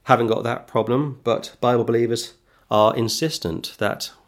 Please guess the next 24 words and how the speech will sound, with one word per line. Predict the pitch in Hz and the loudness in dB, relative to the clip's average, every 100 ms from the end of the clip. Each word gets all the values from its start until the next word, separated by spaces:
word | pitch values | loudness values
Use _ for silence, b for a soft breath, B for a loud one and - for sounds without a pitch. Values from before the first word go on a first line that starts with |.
| _ _ | _ _
the | - | -2
Word | 101 107 | 2 2
of | 101 | 2
God | 98 | 0
is | 98 | -2
true, | - 113 151 165 | -4 -2 -2 -4
and | 101 | -4
we | 95 | 0
believe | 98 98 | 2 2
it | |
to | - | 0
be | 98 | -4
so, | - 104 113 131 | -2 -2 0 0
and | 104 | 0
if | 101 | 0
we | 107 | 0
were | 107 | 2
to | 104 | 0
find | - 104 104 202 | 0 0 2 2
any | 220 214 | 4 4
aspect | 180 - - - - - b b | 2 -2 -4 -6 -10 -16 b b
of | 104 | 2
the | 107 | 4
Lord, | 104 120 135 | 4 4 0